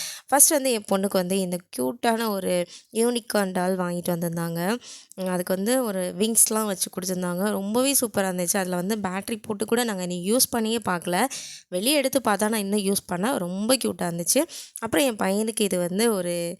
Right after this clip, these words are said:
ஜீப் மாதிரி இருக்குன்னு நினைக்கிறேன். அது வந்து என்னன்னு தெரியல, வண்டியோட பேரு. அஹ், பின்னாடி வந்து ஒரு ஃபைவ் வண்டி வந்து வச்சு கொடுத்துருக்காங்க. அதுக்கப்புறம் அவனுக்கு ஒரு டீ ஷர்ட், இது கூட வந்து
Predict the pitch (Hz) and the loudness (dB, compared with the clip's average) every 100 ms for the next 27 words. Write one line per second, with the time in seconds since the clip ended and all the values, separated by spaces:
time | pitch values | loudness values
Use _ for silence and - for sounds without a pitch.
0 | - _ - 175 262 320 - 220 233 220 | -14 _ -6 0 2 2 0 0 2 0
1 | 196 202 202 180 175 180 175 170 170 175 | 0 0 0 0 -2 -2 -2 -2 -2 -2
2 | 208 190 180 196 190 180 175 170 175 190 | -2 0 0 -2 -2 -4 -2 -2 0 0
3 | 190 - 175 175 294 - - - - 208 | -2 -2 -2 2 2 2 -8 -12 -14 -4
4 | 190 180 175 220 220 226 226 190 185 202 | -2 0 -2 -2 0 0 0 -2 -2 0
5 | 180 170 - 175 185 185 - 180 185 190 | 0 0 0 0 0 -4 -4 -4 0 0
6 | 180 175 175 180 - - 170 - 175 175 | 0 0 0 0 0 -2 -2 -2 -2 -2
7 | 170 190 311 - - - 214 269 262 214 | 0 -2 -2 -6 -14 -8 -2 0 0 4
8 | 202 214 202 180 - 180 - 208 - 208 | 4 4 0 -2 -2 -4 -2 0 2 2
9 | 277 - 208 196 247 254 196 185 | 0 0 0 2 4 4 2 0